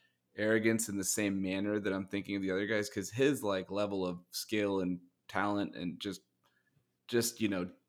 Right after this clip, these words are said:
general sense of the moment and the whole deal is ten out of ten at everything, right?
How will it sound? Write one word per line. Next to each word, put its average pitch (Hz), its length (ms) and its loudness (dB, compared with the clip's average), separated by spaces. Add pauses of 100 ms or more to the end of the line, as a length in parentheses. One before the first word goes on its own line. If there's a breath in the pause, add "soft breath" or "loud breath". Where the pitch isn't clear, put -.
(120)
general 110 500 2 (280)
sense - 320 -2
of 95 40 -6
the 92 60 0
moment 104 400 4
and 95 80 0
the 95 60 -4
whole 110 180 0
deal 104 360 2
is 98 160 -2
ten 104 260 -2
out 92 80 -4
of 87 100 -8
ten 78 180 -8
at 69 120 -8
everything, 53 300 -12
right? 95 220 -4